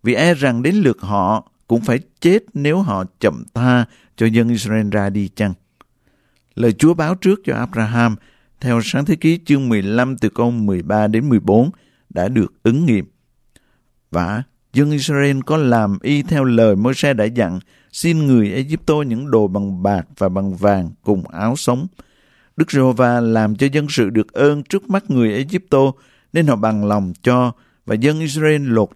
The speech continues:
trần người Ai-cập-tô vậy." Cuối cùng, người Ai Cập cũng phải trả công cho những năm tháng dân Israel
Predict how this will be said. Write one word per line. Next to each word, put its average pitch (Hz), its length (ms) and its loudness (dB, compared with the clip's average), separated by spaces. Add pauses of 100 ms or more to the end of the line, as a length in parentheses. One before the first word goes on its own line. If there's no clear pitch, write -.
trần 104 280 0
người 104 240 -2
Ai-cập-tô 113 560 -2
vậy." 90 220 -2 (1120)
Cuối 151 220 2
cùng, 98 200 2 (580)
người 135 180 2
Ai 160 120 0
Cập 123 260 0
cũng 127 160 -4
phải 151 160 -2 (100)
trả 104 200 0
công 143 400 -2
cho 143 100 0
những 117 340 -4
năm 135 220 -2
tháng 139 340 -2 (300)
dân 120 200 2
Israel 120 440 2